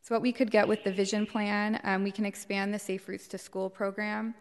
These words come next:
The vision plan helps meet and exceed the twenty nineteen investment levels for Muni operations, and with that two billion dollars that remains flexible, it could help further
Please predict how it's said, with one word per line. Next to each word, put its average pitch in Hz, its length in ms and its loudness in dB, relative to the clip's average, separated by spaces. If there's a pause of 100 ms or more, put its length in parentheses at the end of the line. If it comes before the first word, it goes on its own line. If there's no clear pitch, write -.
(340)
The 202 80 0
vision 214 360 4
plan 220 380 4
helps 196 540 0
meet 196 320 2
and 190 140 -2
exceed 190 500 -4
the 196 80 -4
twenty 190 320 -2
nineteen 190 520 -2
investment 185 520 -2
levels 185 400 -2
for 185 160 -2
Muni 180 320 0
operations, 180 1000 -2
and 185 180 -4
with 190 120 -4
that 185 240 -2
two 202 220 -4
billion 190 360 2
dollars 180 420 2
that 175 100 2
remains 175 380 -2
flexible, 180 580 -2
it - 140 -6
could 180 140 -6
help 175 300 -2
further 180 600 0